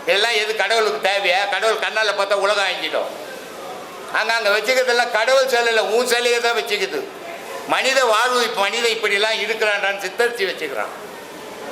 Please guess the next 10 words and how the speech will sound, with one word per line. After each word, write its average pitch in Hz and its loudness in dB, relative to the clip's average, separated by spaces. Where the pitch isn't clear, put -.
இந்த 143 2
உண்மைகள் 202 2
தெரியாத 185 2
கடவுளை 185 2
பத்தி 160 -2
தெரிஞ்சுக்கவே 156 0
முடியாதுப்பா. 131 -2
அதனால 185 2
மனிதனுக்கு, 180 0
எந்த 180 0